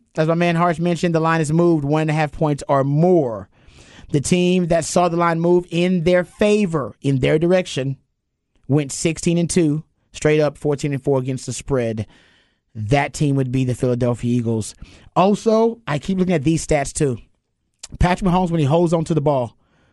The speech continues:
for over two and a half seconds, <clears throat> fifty-two percent completion percentage. In the last five losses, his average time to throw,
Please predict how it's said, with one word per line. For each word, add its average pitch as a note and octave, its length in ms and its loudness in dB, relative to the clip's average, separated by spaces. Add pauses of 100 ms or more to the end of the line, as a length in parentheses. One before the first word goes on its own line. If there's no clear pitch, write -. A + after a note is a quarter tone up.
(320)
for D3+ 440 0
over E3+ 320 2
two E3+ 220 0
and E3 80 0
a D3+ 40 -2
half D3+ 220 0
seconds, F3+ 580 -4 (540)
<clears throat> G3 260 4 (260)
fifty-two G#3 920 0
percent F3+ 440 -2
completion E3 600 0
percentage. - 800 -4 (1120)
In D3 120 0
the C#3 80 -2
last E3 360 0
five E3+ 240 0
losses, E3 520 0
his C#3+ 200 -4
average D#3+ 320 0
time D#3+ 460 -2
to C3 220 -4
throw, D3+ 720 0